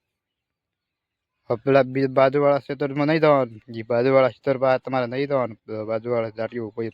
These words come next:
પાસે હતું. અને જો જાતા નહીં આવે, એ ગમે એ કરે,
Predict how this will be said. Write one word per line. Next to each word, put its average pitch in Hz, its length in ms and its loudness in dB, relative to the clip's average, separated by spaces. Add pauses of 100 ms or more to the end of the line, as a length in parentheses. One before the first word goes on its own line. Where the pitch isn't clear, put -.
પાસે 110 200 -12 (1120)
હતું. 117 360 -10 (320)
અને 120 160 -8
જો 135 100 0 (600)
જાતા 131 460 2
નહીં 165 200 2
આવે, 117 160 0 (1000)
એ 120 140 -4
ગમે 139 260 4
એ 160 100 2
કરે, 135 280 0